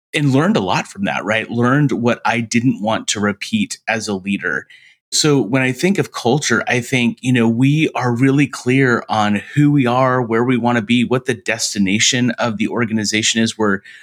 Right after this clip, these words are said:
really clear on the ethos, uh, how we live out our values, what the habits behind those values are. I, you know, we've worked in tons of different organizations,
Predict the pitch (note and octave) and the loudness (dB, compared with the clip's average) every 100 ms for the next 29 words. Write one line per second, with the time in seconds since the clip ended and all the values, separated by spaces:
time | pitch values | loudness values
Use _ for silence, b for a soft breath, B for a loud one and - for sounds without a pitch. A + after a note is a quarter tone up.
0 | B - C3+ D3+ C#3+ - C3+ C#3 B2 - | B -2 2 2 0 0 2 2 0 -2
1 | A#2 G#2+ F#2 - C3+ B2+ C3 A#2+ A#2+ - | 0 0 -2 -2 -2 0 0 2 0 -2
2 | - - A#2 G2+ - - A#2+ C3 C3 B2+ | -4 -4 -2 0 -2 -2 -2 0 2 2
3 | A2 A#2 G#2+ G2 A2 - - - G#2+ G#2+ | 2 0 0 -2 -2 -4 -10 -6 -2 -2
4 | F#2 F#2 G2+ B2 A#2+ C3 C3+ - B B | -2 0 2 4 4 4 2 -2 B B
5 | B B C3+ C3 - G#2+ G#2+ - G#2+ A2+ | B B -2 -2 -2 -6 -4 -2 -4 -4
6 | A#2+ - A#2+ A#2 A#2+ A#2 G#2+ G2+ G2+ G#2+ | -6 -4 -4 0 2 2 2 -2 -4 -2
7 | G#2+ - - G#2+ A2 F#2 - A#2 G#2 G2 | -2 -2 -2 -2 -2 -4 -4 0 0 -2
8 | b b b _ _ - C3 C3+ C3+ B2 | b b b _ _ -6 2 0 0 -2
9 | B2 A#2 A2 G#2+ G2+ - _ _ - - | -2 0 0 2 0 -4 _ _ -6 -2
10 | D3 C#3+ C3+ A2+ F2+ A2 A2 G#2 G2+ G#2 | 2 2 2 0 -2 -4 0 0 0 0
11 | G2 G#2 G#2 - F#2 F#2 F#2 - | 0 0 0 -2 -2 -2 0 -2